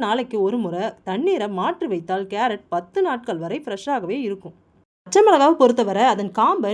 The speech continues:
நீக்கி வைக்க வேணுங்க, இல்லைன்னா சீக்கிரமாவே வாடிவிடும். அதனால பச்சை மிளகாயின் காம்பை நீக்கி குளிர்ச்சியான இடத்துல வைக்க வேண்டும். அப்படி வைத்தால் பதினைந்து நாட்கள் வரை கெடாமல் இருக்கும். தனியாக ஒரு டப்பாவுல அல்லது பிளாஸ்டிக் கவர்ல வைக்கணுங்க. முருங்கைக்காயை அப்படியே நீல வாக்கில் வைத்தால்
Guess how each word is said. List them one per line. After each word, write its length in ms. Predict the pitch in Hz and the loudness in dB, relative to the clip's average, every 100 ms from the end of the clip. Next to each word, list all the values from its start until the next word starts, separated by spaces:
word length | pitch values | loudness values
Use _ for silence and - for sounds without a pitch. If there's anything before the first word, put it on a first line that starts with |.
| 226 | 0
நீக்கி 180 | 339 320 | 0 0
வைக்க 160 | 233 277 | 0 0
வேணுங்க, 260 | 226 214 190 180 220 | -4 -4 -6 -6 -2
இல்லைன்னா 300 | 330 240 285 | -2 -2 -2
சீக்கிரமாவே 540 | 285 339 339 220 202 330 262 | 0 0 0 -2 -2 0 0
வாடிவிடும். 440 | 247 247 185 170 _ _ - | 0 0 -4 -8 _ _ -8
அதனால 300 | 220 220 214 254 | -4 -2 -2 -2
பச்சை 200 | 339 392 | -4 -2
மிளகாயின் 380 | 403 247 240 277 294 | -2 0 -2 -2 0
காம்பை 320 | 285 254 214 208 | 0 0 -2 -4
நீக்கி 300 | 233 - 208 - | -4 -6 -14 -8
குளிர்ச்சியான 500 | 240 370 403 349 262 339 220 | -2 -2 0 0 0 0 -2
இடத்துல 280 | 220 247 339 | -2 -4 -2
வைக்க 180 | 247 247 214 | -2 -2 -4
வேண்டும். 260 | 185 170 _ _ _ | -6 -10 _ _ _
அப்படி 320 | 202 - 370 339 | -8 -6 -2 -2
வைத்தால் 420 | 180 226 208 214 220 | -2 -4 -2 -2 -2
பதினைந்து 380 | 320 392 320 233 | -2 0 0 0
நாட்கள் 320 | 247 285 294 180 | -2 -4 -4 -2
வரை 140 | 220 233 | -4 -4
கெடாமல் 380 | 220 330 359 247 | -2 0 2 0
இருக்கும். 280 | 196 160 - 175 | -2 -12 -14 -8
தனியாக 460 | 220 370 381 277 311 | -4 -2 -2 -2 0
ஒரு 120 | 233 180 | 0 0
டப்பாவுல 520 | 185 226 339 185 196 220 | -6 0 0 0 -4 -6
அல்லது 240 | 185 208 208 | -8 -8 -6
பிளாஸ்டிக் 440 | 208 240 - 392 - | -2 -2 -2 -6 -6
கவர்ல 320 | 190 180 330 285 | -8 -4 -4 -4
வைக்கணுங்க. 400 | 262 240 185 170 _ _ _ _ _ _ - | -4 -6 -4 -10 _ _ _ _ _ _ -2
முருங்கைக்காயை 540 | 294 427 440 233 214 240 196 | 4 6 6 6 8 6 4
அப்படியே 400 | - 392 247 247 233 | 2 0 4 4 4
நீல 160 | 381 392 | 2 2
வாக்கில் 320 | 220 247 240 208 | 0 -2 -6 -6
வைத்தால் 340 | - 214 | -4 -2